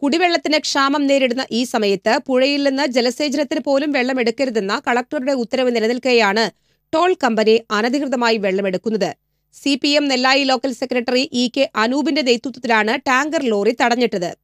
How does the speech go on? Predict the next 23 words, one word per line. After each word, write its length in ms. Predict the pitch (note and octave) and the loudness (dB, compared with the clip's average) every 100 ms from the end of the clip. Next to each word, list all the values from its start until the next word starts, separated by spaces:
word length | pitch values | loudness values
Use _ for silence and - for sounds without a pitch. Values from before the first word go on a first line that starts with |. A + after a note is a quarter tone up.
| A3 | -2
തുടർന്ന് 440 | G#3 A#3+ A3 A#3 - _ _ - | 0 0 -2 -4 -8 _ _ -2
പറപ്പൂക്കര 420 | C4+ C#4 F#4 F4 | 0 2 0 2
പഞ്ചായത്ത് 440 | E4 C4 C4+ C#4 | 2 2 2 2
പ്രസിഡന്റ് 560 | C#4 A#3+ A#3 A#3 A3 G#3+ G#3+ | 0 -4 -2 -2 0 0 0
കാർത്തിക 420 | G#3 A3+ C4 B3+ | -2 -2 -2 0
ജയൻ, 400 | G#3 G#3+ G3 G3+ - | 2 2 2 -2 -2
വൈസ് 320 | G3+ B3+ C#4+ - | -2 -2 -4 -4
പ്രസിഡന്റ് 460 | A3+ G#3+ G3+ G3 F#3 | -4 -2 -2 -4 -2
പി 140 | G#3+ | -2
ഡി 120 | A3 | 0
നെൽസൺ 420 | A#3 G3+ G3 B3 C4+ | 0 -2 -4 -6 -6
എന്നിവരും 380 | G#3+ F#3+ F#3 F#3+ | -4 -4 -2 -4
സ്ഥലത്തെത്തി. 640 | - A3+ A3+ A3+ G3 E3 - _ _ _ - | -4 -2 0 0 -2 -4 -6 _ _ _ -8
പുതുക്കാട് 420 | C#4+ E4 F4+ F4+ | -6 -2 0 0
പോലീസ് 300 | - C4+ D4+ | 2 0 0
സ്ഥലത്തെത്തി 640 | - B3 A#3+ A#3+ - A#3 - | -2 -2 0 -2 0 -2 -2
ലോറിയും 520 | A3+ B3 C#4 E4+ E4 | 0 2 2 2 0
മോട്ടോറും 520 | C4+ A3 A3+ B3 G#3+ C4 | 2 0 2 2 0 0
പിടിച്ചെടുത്തു. 580 | C#4 C4 G#3 - - - _ _ _ | -2 -2 -4 -4 -8 -8 _ _ _
ദിവസവും 600 | G3 C4+ D#4 - D4+ D#4 C#4+ | -4 -2 0 -2 -2 -2 -2
പതിനായിരക്കണക്കിന് 800 | B3 C4 D4 D#4 E4 D4 C#4+ C4+ | 0 0 2 0 0 -2 -2 -2
ലിറ്റർ 280 | B3+ D4+ | -2 -2
വെള്ളം 380 | C#4 B3 B3 C#4+ | 0 0 0 -2